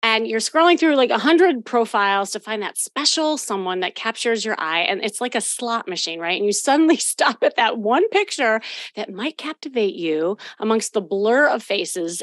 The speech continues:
And it's only then that you start reading the profile to see if it's someone that you would consider taking that next step with. And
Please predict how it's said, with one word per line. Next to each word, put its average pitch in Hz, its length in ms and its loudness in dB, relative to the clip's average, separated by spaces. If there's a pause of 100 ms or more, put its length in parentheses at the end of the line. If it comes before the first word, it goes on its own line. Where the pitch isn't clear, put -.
And 254 120 4
it's 294 140 2
only 330 220 6
then 302 320 4
that 381 140 4
you 320 120 2
start 262 380 -2
reading 226 320 -2
the 214 80 -2
profile 196 480 0
to 170 100 -8
see 196 300 -4 (100)
if 185 140 -6
it's 180 180 -8
someone 170 460 -4 (260)
that 196 80 -6
you 208 80 0
would 220 160 2
consider 381 580 2
taking 262 380 -2
that 208 160 -2
next 190 220 -4
step 302 340 0
with. 180 240 -2 (140)
And 285 340 4